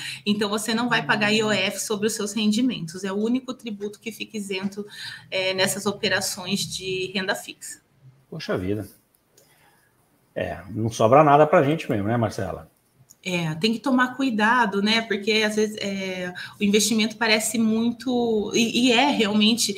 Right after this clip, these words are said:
Speaker 1: é, rentável, né? Melhor do que deixar na poupança, o pessoal tá tendo mais esse conhecimento e tá investindo, ações,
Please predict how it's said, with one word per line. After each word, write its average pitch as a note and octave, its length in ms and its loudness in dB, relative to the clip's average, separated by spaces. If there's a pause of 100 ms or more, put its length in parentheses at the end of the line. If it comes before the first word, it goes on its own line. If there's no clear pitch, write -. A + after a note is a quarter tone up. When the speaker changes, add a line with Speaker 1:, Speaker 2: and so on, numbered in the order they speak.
(380)
Speaker 1:
é, F#3+ 120 -2
rentável, G#3 680 2
né? A3 200 4
Melhor G3+ 260 2
do G3+ 80 -4
que - 80 -14
deixar - 220 -6
na G3 80 -4
poupança, G#3+ 640 -2
o G3+ 40 -8
pessoal G3 360 -4
tá G3 100 -2
tendo G#3 300 -2
mais G3+ 260 0
esse - 160 -8
conhecimento G#3+ 920 0
e G#3+ 40 -2
tá G3 160 -2
investindo, G#3+ 680 -2
ações, G3 760 -4